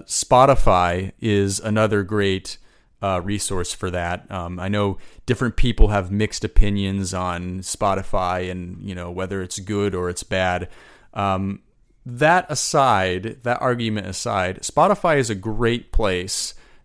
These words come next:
to just type in the name of a jazz standard. Let's say I'm learning Autumn Leaves. Okay, I type in Autumn Leaves, and all of a sudden I've got hundreds of versions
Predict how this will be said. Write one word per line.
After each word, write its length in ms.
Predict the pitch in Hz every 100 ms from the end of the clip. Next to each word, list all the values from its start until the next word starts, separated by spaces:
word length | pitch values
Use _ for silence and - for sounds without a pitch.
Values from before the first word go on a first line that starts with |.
| -
to 500 | 123 107 101 98 95 _ _ _ _ _
just 320 | 175 165 - - - _ -
type 300 | - 196 -
in 380 | 156 151 151 131
the 60 |
name 280 | 110 107 113
of 100 | 107
a 40 | 104
jazz 280 | 104 98 98
standard. 440 | - 85 85 85
Let's 160 | 104 -
say 360 | 107 101 101 - - _
I'm 240 | - 104 104
learning 280 | 101 98 -
Autumn 340 | 104 104 101
Leaves. 580 | 92 85 90 95 - - -
Okay, 420 | 101 95 104 104
I 40 | 101
type 280 | - 120 113
in 120 | 110
Autumn 340 | 113 113 110 104
Leaves, 380 | 101 104 101 -
and 180 | 107
all 180 | 104 131
of 60 | 127
a 40 |
sudden 380 | 120 131 113 110 104
I've 240 | 117 117
got 400 | 120 107 98 - _ _ _ _
hundreds 560 | - 190 196 165 151 131
of 120 | 127
versions 640 | 120 131 120 117 104 92